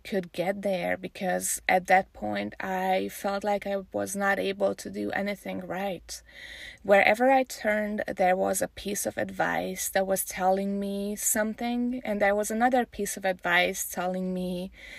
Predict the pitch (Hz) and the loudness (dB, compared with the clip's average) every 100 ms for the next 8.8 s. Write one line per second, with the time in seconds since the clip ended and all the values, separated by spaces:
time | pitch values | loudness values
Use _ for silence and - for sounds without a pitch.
0 | - - - 196 196 196 190 180 - 196 | -18 -6 2 6 4 2 -2 -2 4 4
1 | - - 196 - - 170 175 160 - - | 4 -4 -4 -6 -4 -6 0 2 2 -2
2 | - 190 67 65 50 - - _ - - | -8 -6 -4 -2 -4 -8 -16 _ -20 -20
3 | - - - _ _ - 185 202 196 196 | -20 -20 -20 _ _ -4 0 2 2 2
4 | 196 202 202 208 202 190 190 190 180 175 | 0 2 2 4 4 2 2 0 0 -2
5 | 185 - - _ - - - - 208 180 | -8 -14 -20 _ -20 -20 -12 -4 6 6
6 | 185 - 180 190 190 185 - 98 95 95 | 6 -4 -6 -6 -2 0 -2 -6 -6 -8
7 | - - - - - - - - - - | -8 -8 -10 -12 -16 -20 -20 -20 -20 -20
8 | _ - - 214 202 202 202 | _ 2 6 8 8 6 2